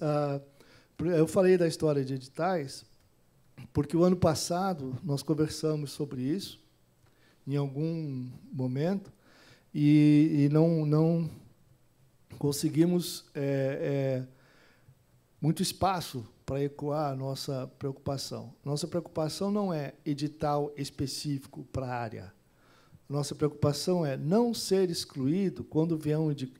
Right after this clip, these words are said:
um edital que não esteja escrito um plano, que esteja escrito lá, como tem uma área, planejamento urbano,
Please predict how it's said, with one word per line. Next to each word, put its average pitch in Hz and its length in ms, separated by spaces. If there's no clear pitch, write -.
um 131 140
edital 135 680
que 147 120
não 151 120
esteja 160 380
escrito 156 460
um 156 80
plano, 151 460
que - 120
esteja 170 300
escrito 156 440
lá, 127 220
como 151 220
tem 165 140
uma 156 160
área, 135 300
planejamento 131 720
urbano, 131 560